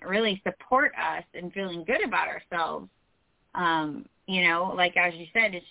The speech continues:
just about your mindset towards it. It could, you could use it to beat yourself up, or you can use it to, um, increase your confidence.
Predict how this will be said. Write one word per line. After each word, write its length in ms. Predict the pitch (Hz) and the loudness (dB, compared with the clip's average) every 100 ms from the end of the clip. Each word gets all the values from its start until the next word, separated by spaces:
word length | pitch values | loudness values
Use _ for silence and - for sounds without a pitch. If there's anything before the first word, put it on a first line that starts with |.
| - | -6
just 180 | 175 - | -6 -4
about 420 | 170 170 160 151 - | 0 2 2 0 -8
your 560 | 175 160 160 156 156 - | -6 -4 -2 0 -2 -4
mindset 600 | 175 180 202 208 175 156 - _ - | 2 2 2 0 -4 -4 -6 _ -6
towards 220 | 151 - | -6 -6
it. 180 | - - _ _ _ _ - | -12 -12 _ _ _ _ -6
It 180 | 180 175 | -6 0
could, 400 | 185 170 165 170 - - - _ _ - | 0 2 -2 -6 -20 -20 -20 _ _ -4
you 220 | 190 196 | 2 2
could 160 | 196 180 | 2 2
use 180 | 190 180 | 2 2
it 120 | 170 | -8
to 80 | 160 | -2
beat 180 | 185 165 | -2 0
yourself 340 | 175 165 156 | 0 2 2
up, 280 | 151 208 254 | 4 4 4
or 80 | 180 | 2
you 160 | 170 | 2
can 180 | 165 170 | -2 -4
use 220 | 170 165 165 | -4 -4 -2
it 240 | 165 160 - | -2 -4 -4
to, 580 | 175 165 156 156 151 156 _ - _ - | 4 6 6 4 2 -2 _ -20 _ -8
um, 480 | - - - - - _ _ - | -4 -4 -4 -10 -14 _ _ -2
increase 400 | 185 185 202 180 | 2 4 4 4
your 100 | 190 | 0
confidence. 480 | 190 233 277 - - | 0 0 2 -4 -6